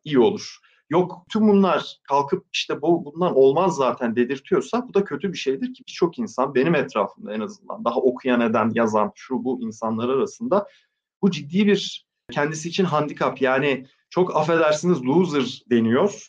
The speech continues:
Ben bu winner'lık, loser'lık meselesinden de biraz rahatsızım. Ya çok fazla Amerikan filmi izledik ya da yani bu winner'lık, loser'lık işinin tuvalete adam sokup kafasına sifon çekmekle biteceğini bilmiyoruz.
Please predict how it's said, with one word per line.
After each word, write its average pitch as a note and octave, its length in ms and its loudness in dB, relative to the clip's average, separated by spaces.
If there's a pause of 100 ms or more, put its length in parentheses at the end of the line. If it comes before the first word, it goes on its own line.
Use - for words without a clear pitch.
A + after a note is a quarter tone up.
Ben D#3+ 220 0
bu E3 40 -2
winner'lık, E3+ 560 0
loser'lık E3 440 0
meselesinden D#3 680 -4
de C#3+ 80 0
biraz D3 300 0
rahatsızım. D3+ 440 -2
Ya F3 120 0
çok F#3 220 -2
fazla C#3+ 300 2
Amerikan D#3 440 0
filmi C3+ 300 -4
izledik B2+ 460 -2 (360)
ya C#3 120 4
da F#3 80 4
yani F3+ 380 2
bu E3+ 120 2
winner'lık, F3 500 2
loser'lık E3 400 2
işinin G3 400 -4
tuvalete F3+ 360 2
adam F3 300 2
sokup - 280 -10
kafasına E3+ 440 -2
sifon G3+ 320 0
çekmekle D#3 500 -4
biteceğini F3+ 360 2
bilmiyoruz. C3+ 540 0